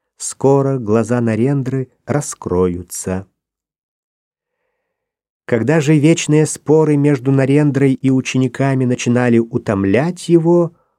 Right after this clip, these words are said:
он молил: «О мать, вложи хоть немного твоей майи в Нарендру, чтобы хоть слегка успокоить жар этого ума и чтобы сердце его могло коснуться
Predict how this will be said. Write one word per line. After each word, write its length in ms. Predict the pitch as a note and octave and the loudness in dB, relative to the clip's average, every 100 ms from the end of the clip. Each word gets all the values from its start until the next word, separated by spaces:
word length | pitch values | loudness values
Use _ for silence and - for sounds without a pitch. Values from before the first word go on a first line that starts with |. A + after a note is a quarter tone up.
| _ - | _ -4
он 160 | A#2+ | -2
молил: 500 | A2 G#2+ G2+ G2+ G2+ _ _ _ _ _ _ _ _ _ - | 0 -2 0 -2 -4 _ _ _ _ _ _ _ _ _ 0
«О 140 | D#3+ | 2
мать, 600 | D3 G#2+ G#2+ - - - _ _ _ _ _ _ - | 2 0 -2 -6 -18 -20 _ _ _ _ _ _ -6
вложи 400 | A#2 D3 C#3 E3 | 0 2 2 0
хоть 280 | E3+ D#3 - | 0 -4 -2
немного 540 | C#3 C3+ D3+ F3+ D#3 | 0 2 2 0 -2
твоей 400 | - B2+ B2+ B2+ | -4 -2 0 0
майи 640 | A#2 A2 A2 G#2 F#2 F2 E2+ | 0 0 0 -2 -2 -4 -6
в 160 | E2 | -4
Нарендру, 880 | G#2+ A2+ A#2+ A2 F2 D#2 F2+ E2 - _ _ _ _ _ _ _ | -2 0 0 -2 -4 -6 -4 -4 -8 _ _ _ _ _ _ _
чтобы 280 | - F2 D#2+ | -8 -8 -4
хоть 180 | E2+ | -6
слегка 540 | - E2 - - D#3 E3 | -6 -10 -8 -4 -4 -4
успокоить 640 | - - - A#2 C3+ B2+ A2+ | -12 -12 -6 -4 2 2 2
жар 460 | F#2 F#2+ B2 A2+ - | -2 -4 -4 -4 -6
этого 340 | A2+ G#2+ F#2+ E2+ | -6 -4 -4 -4
ума 520 | D#2+ D#2 G2 B2+ A2+ _ _ _ _ _ _ | -4 -4 -4 -6 -8 _ _ _ _ _ _
и 60 | - | -8
чтобы 280 | - - F2 | -4 -4 -4
сердце 500 | - C#3+ C#3 - A#2+ | -2 -2 -2 -6 -4
его 480 | A2 F#2+ F#2+ F#2 _ _ _ - | -2 -2 -2 -2 _ _ _ -8
могло 380 | G#2 F#2+ B2+ E3 | -4 -2 -2 -4
коснуться 720 | - D#2+ F#2 A2+ - - G2 | -8 -10 -8 -8 -10 -12 -12